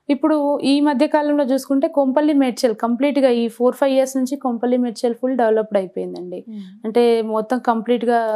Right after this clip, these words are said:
Speaker 1: సినీ మాల్స్ కానివ్వండి, లేదా హాస్పిటల్స్, ఇంటర్నేషనల్ స్కూల్స్, కాలేజెస్, యూనివర్సిటీస్, everything. అంటే ఒక లివింగ్ పాపులేషన్ ఎంత పెరుగుతుంటే అంత డెవలప్‌మెంట్ కంప్లీట్‌గా మేడ్చల్ వరకు అయిపోయిందండి. అంటే సిటీకి,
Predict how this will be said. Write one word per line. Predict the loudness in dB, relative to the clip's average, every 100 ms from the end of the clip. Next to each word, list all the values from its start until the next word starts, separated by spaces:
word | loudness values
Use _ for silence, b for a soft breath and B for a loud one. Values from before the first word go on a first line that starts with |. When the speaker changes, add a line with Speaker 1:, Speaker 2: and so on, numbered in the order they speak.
| -6 b b b b
Speaker 1:
సినీ | -2 2 4 2 2 0 -4 _ -18 -8 -6 0 2
మాల్స్ | 2 0 0
కానివ్వండి, | -2 0 -2 0 2 2
లేదా | 2 0
హాస్పిటల్స్, | 0 -2 -2 -4 -2 -2 -2
ఇంటర్నేషనల్ | -4 -4 -2 -4 -4 -8
స్కూల్స్, | -8 -4 -4 -4 -8 -4
కాలేజెస్, | -4 -4 -6 -8 -6 -4
యూనివర్సిటీస్, | -2 -4 -8 -6 -8 -8 -8 -6
everything. | -4 -4 -4 -4 -6 b b b
అంటే | -2 2 2 2
ఒక | 0 0 -2 -2 2
లివింగ్ | 4 4 2
పాపులేషన్ | 0 0 0 0 0 0
ఎంత | 0 -2
పెరుగుతుంటే | 0 0 0 -2 -2 0 0
అంత | 0 0
డెవలప్‌మెంట్ | 2 2 0 -4 -4 -4 -4 -6 -10 _ _ _
కంప్లీట్‌గా | -2 2 2 2 2
మేడ్చల్ | 2 0 -2 0
వరకు | 0 0
అయిపోయిందండి. | 0 0 -2 -2 -4 -8
అంటే | -8
సిటీకి, | -4 -2 -2 0 0 0 -2